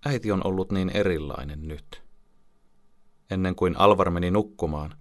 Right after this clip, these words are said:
hän kävi halaamassa äitiä. Äitikin halasi häntä,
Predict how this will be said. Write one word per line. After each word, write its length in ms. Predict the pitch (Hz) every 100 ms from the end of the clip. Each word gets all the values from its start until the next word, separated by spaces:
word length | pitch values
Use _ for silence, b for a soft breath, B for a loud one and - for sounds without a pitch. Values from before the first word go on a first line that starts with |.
| b b b -
hän 120 | 113
kävi 220 | 113 117 104
halaamassa 520 | 110 87 78 - -
äitiä. 480 | 73 73 - - - - - - - - - - - _ _ - _ -
Äitikin 400 | 101 101 90 85
halasi 320 | 87 87 87
häntä, 360 | 92 92 80